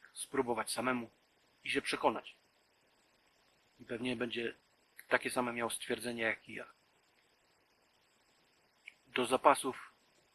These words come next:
ani do, na jakieś biwaki, wycieczki nie polecam jak najbardziej.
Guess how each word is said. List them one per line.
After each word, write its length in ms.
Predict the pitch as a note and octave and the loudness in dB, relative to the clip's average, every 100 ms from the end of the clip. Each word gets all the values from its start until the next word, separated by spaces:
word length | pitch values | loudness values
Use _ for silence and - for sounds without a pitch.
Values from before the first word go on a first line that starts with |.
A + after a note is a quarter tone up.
| - | -4
ani 360 | B2 B2+ A#2+ | 0 0 0
do, 180 | A2+ A#2+ | -2 -2
na 140 | A#2 A#2 | 4 2
jakieś 500 | - A2+ - - - _ _ _ _ _ - | 2 2 2 2 -6 _ _ _ _ _ -14
biwaki, 460 | B2 B2+ B2 B2 | 0 6 6 4
wycieczki 560 | A2+ - A#2+ - A#2 A2 _ _ _ _ | -2 0 0 -4 -8 -16 _ _ _ _
nie 200 | A#2 A#2+ | -8 -4
polecam 380 | A#2+ A#2+ - A2+ | 0 0 0 -6
jak 120 | G#2 | -6
najbardziej. 440 | A2 G2+ - - | -8 -10 -14 -18